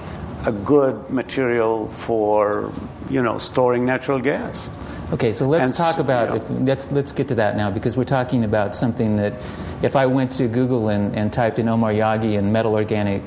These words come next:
Speaker 2: uh, frameworks, how many citations would I see? A lot?
Speaker 1: I have no idea, but I imagine quite a few, yeah.
Speaker 2: Okay. So that's what you're most famous for, I believe, or maybe there's some other things I don't know about which we
Speaker 1: <laughs>
Speaker 2: can
Speaker 1: Yeah, maybe
Speaker 2: discuss.
Speaker 1: not.
Speaker 2: Uh, but, so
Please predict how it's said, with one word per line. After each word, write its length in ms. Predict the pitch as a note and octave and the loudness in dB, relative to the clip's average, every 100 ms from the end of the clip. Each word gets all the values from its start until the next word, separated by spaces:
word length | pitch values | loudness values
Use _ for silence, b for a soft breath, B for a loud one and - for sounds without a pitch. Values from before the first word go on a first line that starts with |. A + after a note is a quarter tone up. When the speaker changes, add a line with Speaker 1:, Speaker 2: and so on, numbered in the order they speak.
| - | -4
Speaker 2:
uh, 260 | A2 F#2+ F#2+ | 0 0 0
frameworks, 580 | - D3 C3 G2+ - | 0 2 2 0 -2
how 160 | A2 A#2+ | -2 0
many 240 | A#2 A2+ | 0 0
citations 600 | A2 A2+ A#2 A#2 - G#2 | 0 -2 0 -2 -2 -2
would 120 | A2 G2+ | 0 -2
I 80 | G2+ | -2
see? 340 | - - A2 - | -2 -4 -4 -4
A 60 | A2 | -2
lot? 360 | A2 B2+ E3+ - | 0 0 -2 -4
Speaker 1:
I 60 | B2+ | 0
have 200 | B2 - | 0 -2
no 220 | - D3 | -2 0
idea, 300 | A2+ A2 C3 | 0 2 2
but 180 | G#2+ A2 | 2 0
I 120 | B2 B2 | 0 0
imagine 480 | A#2+ C3 A#2 A2+ | 2 2 2 0
quite 220 | G#2+ A#2+ G#2 | -2 -2 -2
a 60 | |
few, 340 | G2+ C#3 B2 G#2 | -4 -4 -2 -2
yeah. 120 | A2 | 0
Speaker 2:
Okay. 180 | G2+ A2 G2+ B B - | -2 -4 -6 B B -2
So 240 | - A#2 | 2 2
that's 280 | A2+ C3+ C#3+ | 4 2 2
what 140 | C#3 | 0
you're 120 | C#3 A2+ | 2 2
most 300 | C3 E3 - | 2 0 0
famous 280 | G#2 F#2+ | 0 0
for, 220 | - G2+ G2 | 0 -2 0
I 40 | |
believe, 400 | G2 G2+ F#2+ C3 | -2 -2 -2 -2
or 300 | - G2+ G2+ - - - - | 0 2 0 -6 -10 -10 -4
maybe 220 | G#2 F#2+ | -2 -2
there's 100 | F#2+ | -2
some 100 | - A2 | 0 0
other 120 | A2 | 2
things 220 | A2 G#2 | 0 0
I 80 | G2+ | 2
don't 200 | C#3 C#3+ | 2 2
know 100 | G#2+ | 0
about 220 | G2 G#2 | 2 2
which 180 | D3+ - | 2 2
we 80 | C3 | 0
Speaker 1:
<laughs> 20 | |
Speaker 2:
can 0 | |
Speaker 1:
Yeah, 60 | B2 | 0
maybe 120 | A#2+ | 0
Speaker 2:
discuss. 420 | A2+ F#3+ G3 D3+ | 0 2 2 2
Speaker 1:
not. 180 | F2 D2 - B B B | 0 -4 -6 B B B
Speaker 2:
Uh, 480 | - C3+ C3 B2+ - | 0 2 2 0 0
but, 460 | E3+ D3+ - - E3 | 2 2 0 -6 -6
so 340 | - D#3+ C#3 | 0 2 2